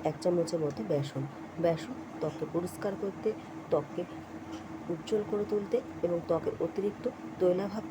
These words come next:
দূর করতে সাহায্য করে। যারা ব্রণ সমস্যায় ভুগছো, তারা নিয়মিত বেসন ইউজ করো, দেখবে উপকার পাবে। আর দেবো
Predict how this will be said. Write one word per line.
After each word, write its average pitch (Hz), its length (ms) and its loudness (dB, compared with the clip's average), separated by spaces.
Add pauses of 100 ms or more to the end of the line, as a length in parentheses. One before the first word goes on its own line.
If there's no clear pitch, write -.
(300)
দূর 165 140 2 (160)
করতে 165 240 2 (140)
সাহায্য 156 320 -2 (100)
করে। 120 140 2 (340)
যারা 175 240 4
ব্রণ 180 200 2 (200)
সমস্যায় 175 440 0
ভুগছো, 170 280 -2 (320)
তারা 175 180 2 (160)
নিয়মিত 196 300 4 (120)
বেসন 170 360 4
ইউজ 185 240 2
করো, 202 160 0 (360)
দেখবে 170 280 4
উপকার 151 300 2 (280)
পাবে। 123 220 2 (1120)
আর 202 80 4 (100)
দেবো 165 200 4